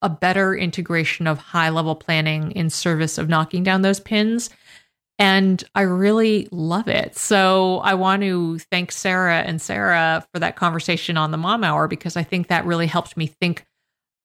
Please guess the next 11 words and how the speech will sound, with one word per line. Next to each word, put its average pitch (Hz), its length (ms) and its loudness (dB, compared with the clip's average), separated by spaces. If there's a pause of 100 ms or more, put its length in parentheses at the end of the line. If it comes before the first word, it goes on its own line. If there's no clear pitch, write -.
(120)
a 190 80 0
little 202 220 4
bit 269 200 2
more 208 300 2
about 180 440 0
paper. 175 720 -6
And 185 160 0
I 175 80 2
will 170 200 -2
say 175 420 0
that 160 400 0